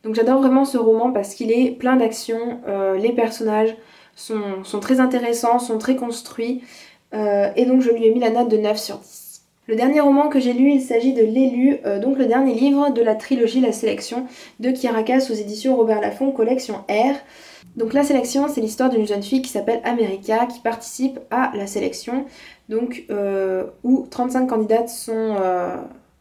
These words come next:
sont, sont prises, sont retenues pour, euh, passer, euh, un certain temps au palais, euh, et connaître le prince Maxon qu'elles vont peut-être pouvoir, enfin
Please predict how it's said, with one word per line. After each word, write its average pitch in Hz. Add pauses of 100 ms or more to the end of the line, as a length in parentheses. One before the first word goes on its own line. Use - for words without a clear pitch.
(160)
sont, - (140)
sont -
prises, 294 (720)
sont -
retenues 247 (340)
pour, 262
euh, 196
passer, 254
euh, 190
un 202
certain 254
temps 262
au 247
palais, 220 (640)
euh, 185 (120)
et 269
connaître 247
le 202
prince 277
Maxon 233
qu'elles 247
vont 208
peut-être 247
pouvoir, 220
enfin 180